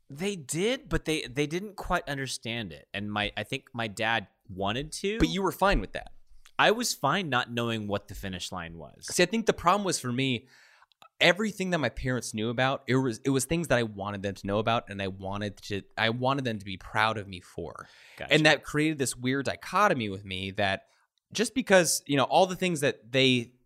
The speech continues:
Speaker 2: that they would have approved of, they knew about, and then I had this side that the, the kid at, at college who was going out and, and doing,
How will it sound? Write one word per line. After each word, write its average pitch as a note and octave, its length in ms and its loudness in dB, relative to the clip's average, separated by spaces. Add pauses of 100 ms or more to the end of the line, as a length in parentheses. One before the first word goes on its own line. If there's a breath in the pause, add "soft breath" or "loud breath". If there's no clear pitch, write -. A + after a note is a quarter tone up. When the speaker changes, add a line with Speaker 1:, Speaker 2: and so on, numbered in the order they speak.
(340)
Speaker 2:
that A#2+ 140 -2
they C3 120 2
would C3 120 2
have A2 140 0
approved C#3+ 500 -4
of, G#3+ 420 0 (220)
they C3 180 6
knew A2+ 240 2
about, E3+ 360 0 (260 soft breath)
and C3 160 4
then C#3 100 4
I C3+ 60 2
had B2+ 280 0
this A#2 140 0
side A#2+ 320 0
that A2 220 -6
the, G#2+ 200 -2
the G2+ 100 -6
kid A#2 320 -2
at, G#2+ 200 -4
at F#2+ 200 -4
college B2+ 480 -2
who G#2 100 -4
was F#2+ 280 -4 (440 soft breath)
going A#2 280 2
out C3 200 2
and, A#2+ 280 -2 (100)
and A2+ 340 -2 (140)
doing, B2 420 -2